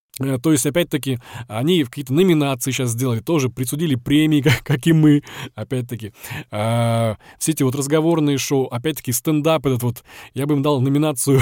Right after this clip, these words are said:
<laughs> "Стендап года". <laughs> Вот. А, то есть парни стараются. Они немножко такие, конечно, взрослые, это, м, как бы немножко, м, оттягивает, так скажем, в консерватизм, но и опять-таки они на-, начали заботиться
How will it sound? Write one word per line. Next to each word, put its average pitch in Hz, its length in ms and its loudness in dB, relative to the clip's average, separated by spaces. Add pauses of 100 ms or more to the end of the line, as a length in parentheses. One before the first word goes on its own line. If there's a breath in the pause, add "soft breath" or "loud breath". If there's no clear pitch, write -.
(140)
<laughs> - 140 -10
"Стендап 143 580 0
года". 139 400 0 (460 loud breath)
<laughs> 214 280 0
Вот. 117 280 0 (440 loud breath)
А, 92 200 -10
то - 140 0
есть 175 220 2
парни 226 300 4
стараются. 151 600 0 (300 soft breath)
Они 160 180 -2
немножко 202 360 0
такие, 160 280 -4
конечно, 127 460 -4
взрослые, 175 640 2
это, 147 220 -4
м, 135 220 -4 (160)
как 123 160 -6
бы 123 160 0
немножко, 135 400 -2
м, 127 340 -2 (140)
оттягивает, 127 600 0
так 110 100 -8
скажем, 113 300 -6
в - 60 -20
консерватизм, 143 800 -2 (260 loud breath)
но 185 420 2 (800 loud breath)
и 214 220 0
опять-таки 143 500 0
они 147 100 2
на-, 180 180 -2
начали 147 380 0 (140)
заботиться 143 600 -4